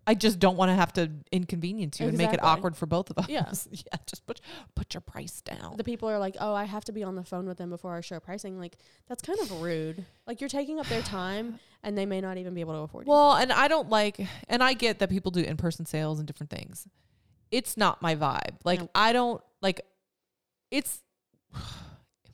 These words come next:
Speaker 1: sort of, see, this will get me in so much trouble. It's sort of <laughs> like, it's sort of like the awards things or, you know, the best of whatever
Speaker 2: Mm-hmm.
Speaker 1: or the magazine stuff. Like, I, I, I get why people like it. It feels good. Fine.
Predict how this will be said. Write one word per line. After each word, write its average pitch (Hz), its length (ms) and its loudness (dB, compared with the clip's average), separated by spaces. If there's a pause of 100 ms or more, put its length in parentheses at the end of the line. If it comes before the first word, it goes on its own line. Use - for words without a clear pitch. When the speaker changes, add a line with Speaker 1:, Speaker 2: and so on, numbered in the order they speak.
(120)
Speaker 1:
sort - 280 -12
of, - 80 -10 (220)
see, - 180 -18
this 156 180 -14
will 156 60 -14
get - 160 -20
me 156 60 -14
in 143 100 -16
so - 120 -18
much 156 140 -16
trouble. 160 400 -12
It's 202 100 -10
sort 294 160 -2
of 285 120 -6
<laughs> - 0 -
like, - 100 -2 (1200)
it's - 80 -12
sort 359 160 4
of 359 60 2
like 349 160 2
the 262 60 0
awards 202 500 2
things 202 680 -2
or, 156 760 -8 (240)
you 170 120 -20
know, 151 240 -10 (180)
the 160 100 -14
best 170 360 -2
of 175 140 -2
whatever 170 800 4
Speaker 2:
Mm-hmm. 240 280 -10 (200)
Speaker 1:
or 180 440 0
the 165 140 -8
magazine 175 840 -2
stuff. 165 840 0
Like, 170 240 -2 (160)
I, 285 260 4 (640)
I, 226 200 0
I 214 60 2
get 240 280 2
why 233 120 6
people 208 320 -2
like 151 300 -4
it. - 160 -8
It 170 100 -6
feels - 300 -8
good. - 180 -16
Fine. - 380 -12